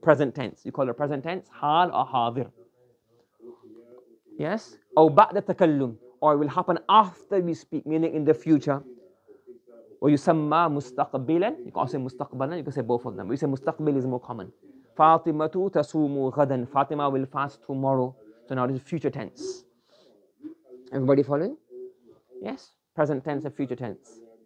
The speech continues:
The same text in the Surah of Tasrif, I think. Okay. مسألة. يسبق المضارع حروف المضارعة. So يسبق, you can say precedes.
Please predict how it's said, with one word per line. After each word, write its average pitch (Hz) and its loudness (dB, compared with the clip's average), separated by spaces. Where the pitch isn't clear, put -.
The 147 -4
same 151 0
text 151 -6
in 139 -6
the 131 -6
Surah 139 -2
of 127 -8
Tasrif, 131 -8
I 104 -8
think. - -12
Okay. 196 -8
مسألة. 185 2
يسبق 175 0
المضارع 147 0
حروف 165 2
المضارعة. 135 -4
So - -8
يسبق, 180 0
you 165 -2
can 139 -4
say 143 0
precedes. 139 -6